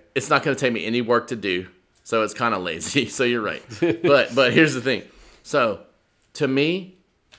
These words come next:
Speaker 1: autographs, like, when you have a, a artist, celebrity, musician, actor sign your
Speaker 2: It's not a
Speaker 1: piece
Speaker 2: real
Speaker 1: of
Speaker 2: autograph, though.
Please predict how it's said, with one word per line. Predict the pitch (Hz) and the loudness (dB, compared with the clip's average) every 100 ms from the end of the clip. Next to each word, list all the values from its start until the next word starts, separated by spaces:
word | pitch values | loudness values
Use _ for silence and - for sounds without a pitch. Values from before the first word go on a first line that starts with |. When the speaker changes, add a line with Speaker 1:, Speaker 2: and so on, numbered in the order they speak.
| _ _ | _ _
Speaker 1:
autographs, | 113 135 139 110 110 87 85 - - - - _ _ _ _ _ _ _ - | 0 2 2 0 -2 -2 -6 -12 -16 -16 -20 _ _ _ _ _ _ _ -6
like, | 107 101 _ _ - | -6 -6 _ _ -6
when | 139 | -2
you | 131 143 | -2 0
have | 143 131 | 0 0
a, | 113 101 78 50 - - - - | 0 -2 -6 -10 -14 -18 -18 -12
a | 95 95 87 62 | -6 -4 -6 -4
artist, | 127 123 117 110 | 0 0 0 -4
celebrity, | - 107 104 107 104 | -4 -2 0 -2 -4
musician, | 98 101 98 110 - 104 98 98 98 95 _ _ _ _ - | -6 -8 -4 -6 -4 -8 -6 -6 -8 -12 _ _ _ _ -2
actor | 95 98 - 104 95 | 2 2 0 -4 -4
sign | 95 - 120 123 131 | -4 0 2 2 2
your | 127 | -2
Speaker 2:
It's | 104 | 0
not | 180 | 2
a | 156 | 2
Speaker 1:
piece | 131 | 4
Speaker 2:
real | 151 | 4
Speaker 1:
of | |
Speaker 2:
autograph, | 120 165 156 104 87 | 4 2 0 -2 -4
though. | 95 80 | -6 -8